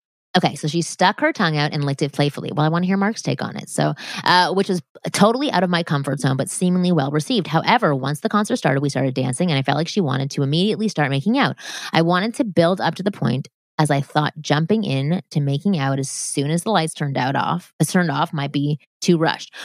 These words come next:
Within minutes, she started being standoffish. We stopped dancing together and more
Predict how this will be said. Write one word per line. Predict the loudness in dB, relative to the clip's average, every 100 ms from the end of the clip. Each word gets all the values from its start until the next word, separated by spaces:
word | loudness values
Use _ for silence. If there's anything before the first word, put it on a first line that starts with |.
| 0
Within | 2 2 2
minutes, | 2 0 -2
she | -2
started | 0 0 0
being | -2 -2
standoffish. | -2 0 2 2 -2 -8 -8 -6
We | -4
stopped | 2 0 2
dancing | -2 -2 -4
together | -4 -2 -2
and | 0 0 0
more | 2 2 2 0 0